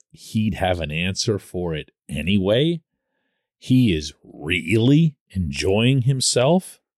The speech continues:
He is living large, and you would too if you had faced thirty-nine major league batters,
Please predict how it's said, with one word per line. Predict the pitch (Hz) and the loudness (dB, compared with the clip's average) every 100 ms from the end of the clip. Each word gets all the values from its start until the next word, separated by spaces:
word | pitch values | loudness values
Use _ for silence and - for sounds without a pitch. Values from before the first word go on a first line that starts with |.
| _ _ _ _ _ _ | _ _ _ _ _ _
He | - 113 117 95 | -4 0 2 2
is | 78 - - _ _ - | 2 -2 -6 _ _ -12
living | 73 80 113 131 139 | -4 0 2 2 2
large, | 113 85 85 107 165 165 - | 0 -2 -2 -2 -2 -2 -2
and | 98 92 | -2 -2
you | 90 85 104 156 | -4 0 2 2
would | 131 98 82 73 _ | 0 -2 -2 -4 _
too | - 147 190 185 | -2 2 2 2
if | 107 - | -2 -8
you | 87 78 | -14 -16
had | 76 | -18
faced | - - 151 82 - - _ - | -8 -2 -2 -2 -6 -12 _ -2
thirty-nine | 226 156 95 73 73 117 160 110 82 69 - _ | 2 2 2 -4 -2 0 2 0 -2 -8 -20 _
major | 73 76 87 127 190 160 165 | -8 -2 0 2 2 2 2
league | 165 170 123 | 2 0 0
batters, | 107 156 120 80 - - - | 0 2 2 0 -4 -4 -4